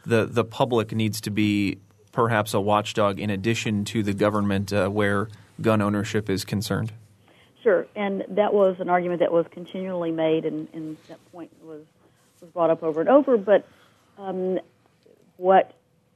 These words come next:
Speaker 2: we decided as a legislature, um, and this was pretty heavily passed.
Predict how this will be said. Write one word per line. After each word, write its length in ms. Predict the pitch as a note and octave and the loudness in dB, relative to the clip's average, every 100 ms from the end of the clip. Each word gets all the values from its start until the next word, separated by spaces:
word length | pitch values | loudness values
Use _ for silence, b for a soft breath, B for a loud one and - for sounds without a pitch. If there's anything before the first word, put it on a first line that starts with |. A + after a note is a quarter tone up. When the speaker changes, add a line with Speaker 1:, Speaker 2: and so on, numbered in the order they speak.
| _ _ _ _ _ _ - | _ _ _ _ _ _ 0
Speaker 2:
we 160 | G#3 | 2
decided 500 | A3+ A#3+ G#3+ F3 F3+ | 4 4 4 2 2
as 160 | F3 D#3+ | 0 0
a 220 | E3 D#3+ | 2 2
legislature, 800 | D3+ F#3 F3 F3+ C#3 - - C#3 _ _ _ | 4 2 2 -2 -4 -4 -10 -12 _ _ _
um, 340 | D#3+ D#3 D#3 D#3 | -20 -18 -18 -18
and 260 | F3+ F3 F#3 | -16 -16 -10
this 120 | A#3+ - | -10 -6
was 120 | E4 - - | -8 -8 -10
pretty 480 | C#4 C4 B3+ B3+ - _ _ _ _ | -4 -2 -2 -4 -8 _ _ _ _
heavily 380 | B3 A#3+ G3+ F#3+ | 0 4 4 2
passed. 420 | G#3+ F#3+ E3 | 0 0 0